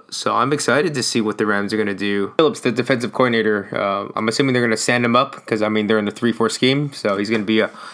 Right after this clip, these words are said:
an edge three four backer. Yeah, if there was ever an opportunity for Fowler to live up to his draft day potential,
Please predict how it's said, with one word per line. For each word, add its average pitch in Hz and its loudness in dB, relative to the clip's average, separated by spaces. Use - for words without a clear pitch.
an - -2
edge 131 4
three 131 0
four 127 2
backer. 123 2
Yeah, 160 2
if - -2
there 123 4
was 120 2
ever 135 4
an 131 2
opportunity 123 2
for 113 -2
Fowler 117 2
to 113 -2
live 113 2
up 120 2
to 120 2
his 104 0
draft 113 0
day 104 2
potential, 104 -2